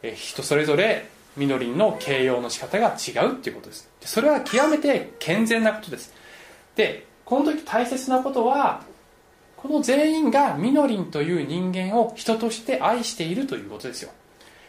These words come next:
みのりんとこの人たち一人一人の間に愛の関係がある。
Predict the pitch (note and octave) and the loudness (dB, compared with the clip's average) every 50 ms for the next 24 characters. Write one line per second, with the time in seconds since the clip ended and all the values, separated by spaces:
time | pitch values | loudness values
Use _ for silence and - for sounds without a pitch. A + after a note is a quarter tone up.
0 | - _ - G#3+ C4+ D4 C#4+ C4 A#3 G#3+ G#3 - - C#4 C4 - F3+ F3+ F#3+ F#3 | -14 _ -2 2 4 4 4 4 2 0 0 0 0 0 2 2 0 0 0 0
1 | - - D3 D3+ C3 - - - - - F#3+ F#3 G3 F#3 - - G#3+ F#3+ E3 C#3+ | -2 -4 -4 -4 -6 -6 -8 -10 -6 -2 -2 -2 -2 -2 -2 -2 -2 -2 -2 -2
2 | C3+ C#3 C#3+ C#3+ D#3 D#3+ F#3 E3+ - D3+ F3 G#3 A3 A3 G3 - - - C#3+ C#3 | -2 -2 -2 -2 -2 -4 -4 -4 -4 -2 -2 -2 0 0 -2 -4 -4 -6 -6 -6
3 | C#3 - D3 C#3 C3 B2+ A#2 C3+ C#3 D3 | -4 -4 -4 -4 -2 -2 -2 -2 -2 -4